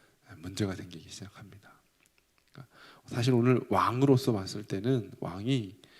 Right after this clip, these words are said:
객관적인 판단을 어떻게 한 거예요? 잘 하지 못한 거예요.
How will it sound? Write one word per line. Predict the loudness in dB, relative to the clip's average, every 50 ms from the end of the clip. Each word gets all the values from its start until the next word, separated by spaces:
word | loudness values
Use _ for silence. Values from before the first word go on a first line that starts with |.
| -20 -20 -20 _ _ 4
객관적인 | 4 4 4 -2 -12 -14 -6 -2 -2 -2 -2 -4 -4 -4 0 0 0 0 0 -2
판단을 | -4 -6 -6 -6 -4 -2 -2 -2 -2 -4
어떻게 | -4 -6 -6 -6 -6
한 | -8 -8 -8
거예요? | -8 -8 -8 -8
잘 | -8 -6 -6 -6 -6 -8 -10 -10
하지 | -10 -8 -6 -6 -6 -8 -8 -16 _ _ _ _ _ _ _ _ _ _ _ _
못한 | -8 -4 -2 -2 -4 -4 -8
거예요. | -16 -20 -20